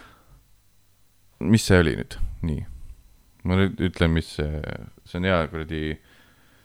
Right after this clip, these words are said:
<laughs> repost imine, tweetide repost imine, aga Harimatil oli hea, hea, hea tweet selle kohta. Hea tweet. Nii,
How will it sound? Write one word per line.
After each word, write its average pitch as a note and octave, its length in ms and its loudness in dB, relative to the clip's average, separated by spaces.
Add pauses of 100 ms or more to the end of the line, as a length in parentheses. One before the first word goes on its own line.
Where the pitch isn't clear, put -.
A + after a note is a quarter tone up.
(1000)
<laughs> - 360 -2
repost G2 640 6
imine, D2+ 300 4 (100)
tweetide F#2 440 4
repost F2+ 540 6
imine, C#2+ 240 4
aga D#2 160 4
Harimatil D2 540 2
oli C#2+ 180 2
hea, D2 160 4 (260)
hea, D#2+ 240 4
hea F2+ 220 6 (100)
tweet F2 320 0
selle D2 220 4
kohta. D2+ 340 0 (800)
Hea F#2 260 6
tweet. F#2+ 360 0 (1500)
Nii, D#2+ 160 2